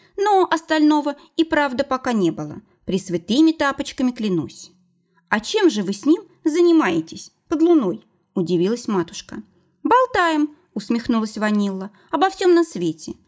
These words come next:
Он уморительно смешной, языком мелет, как мельница. У меня иногда даже сил смеяться не остаётся. Настоящий он шут, этот шалопай Дрюня, скажу я тебе", с гордостью добавила она.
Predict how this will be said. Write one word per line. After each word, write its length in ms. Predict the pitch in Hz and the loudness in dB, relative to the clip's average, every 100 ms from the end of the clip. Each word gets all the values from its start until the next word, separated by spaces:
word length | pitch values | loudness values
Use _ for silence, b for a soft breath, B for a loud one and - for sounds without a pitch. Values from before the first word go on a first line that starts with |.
| b b | b b
Он 140 | - 523 - | 0 2 2
уморительно 560 | 285 311 349 339 320 | 2 2 2 2 2
смешной, 640 | 320 302 294 - 220 208 208 b b | 4 0 0 -2 -2 -2 -6 b b
языком 680 | 170 208 - - 277 294 | -2 -2 -2 0 2 2
мелет, 360 | 262 247 240 247 _ | 0 -2 -4 -6 _
как 180 | 539 523 | -4 0
мельница. 680 | 302 190 160 160 - - - b b b | 0 2 0 -2 -6 -16 -16 b b b
У 80 | 196 | 0
меня 220 | 196 196 | 2 2
иногда 460 | 214 202 175 165 277 | 0 0 0 0 0
даже 320 | 277 269 254 254 b | 0 -4 -4 -12 b
сил 280 | - 370 349 | -4 -2 0
смеяться 540 | 359 339 247 170 - | 2 2 2 -4 -4
не 120 | 170 | -4
остаётся. 720 | 165 - 196 185 165 - - - b b | -4 -4 -6 -6 -8 -12 -16 -18 b b
Настоящий 640 | 285 - 466 440 339 - 180 | -2 0 -2 -2 -4 -4 -4
он 180 | 214 180 | -2 -2
шут, 380 | - 233 160 - b - | -2 -4 -6 -10 b -8
этот 260 | 214 170 | -6 -6
шалопай 460 | - 202 240 226 175 | -6 -4 -2 -2 -2
Дрюня, 440 | 185 214 165 156 _ | -2 0 -2 -4 _
скажу 380 | - - 202 185 | -10 -6 -4 -2
я 140 | 170 | -4
тебе", 420 | 170 196 170 165 - b b | -4 -4 -4 -6 -10 b b
с 100 | - | -6
гордостью 560 | 165 196 294 285 - 240 | -2 0 0 -2 -8 -4
добавила 520 | 240 214 226 220 214 214 | -2 -2 -2 -2 -4 -2
она. 360 | 208 180 156 | -2 -2 -4